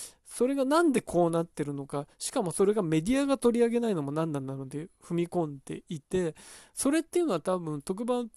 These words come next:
を作ってる側も、そこつくのかって多分思ったと思うし、うん、め-、そ-、そう、だからそれは視聴者、まあ、い-、普通の視聴者は気づいてないところを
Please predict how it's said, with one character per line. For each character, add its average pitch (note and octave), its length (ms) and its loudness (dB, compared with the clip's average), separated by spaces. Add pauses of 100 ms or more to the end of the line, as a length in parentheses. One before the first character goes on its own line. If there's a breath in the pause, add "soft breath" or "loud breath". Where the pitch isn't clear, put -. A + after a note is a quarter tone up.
(120)
を G3 340 -2
作 B3 380 -4
っ - 20 -12
て B3 200 -6
る A#3+ 160 -4
側 G#3+ 260 -2
も、 A3 300 -4 (280 loud breath)
そ - 240 2
こ G4 140 2
つ - 180 2
く F#4 140 2
の G3 140 4
か E3 100 -2
っ D#3+ 60 0
て E3+ 100 -8
多 E3 100 4
分 C#3+ 120 0
思 D#3+ 180 -2
っ F3+ 60 -4
た - 200 -10
と - 120 -10
思 C#3+ 220 -6
う C3+ 60 -10
し、 D3 360 -8 (360)
う E3 60 -10
ん、 D#3 480 -10
め-、 G#3 160 0 (640 soft breath)
そ-、 B3 380 -10 (300)
そ E3+ 260 -2
う、 G3+ 100 -12
だ G3 120 -6
か F3 100 -6
ら D3 60 -6
そ - 160 -2
れ C4+ 100 0
は C4 180 -2
視 - 120 -6
聴 D#4 200 2
者、 A3 240 0
ま B3+ 280 -4
あ、 D4 40 4
い-、 A#3+ 380 -2 (140)
普 - 80 -2
通 D#4 240 2
の D4+ 100 2
視 - 80 -2
聴 E4+ 160 2
者 D#4 80 -2
は C#4+ 80 -2
気 - 160 2
づ B3 160 2
い B3+ 80 4
て F3 140 0
な F3 120 2
い E3 60 0
と C#3+ 140 -8
こ C#3+ 100 -8
ろ C#3 120 -6
を G#3 260 0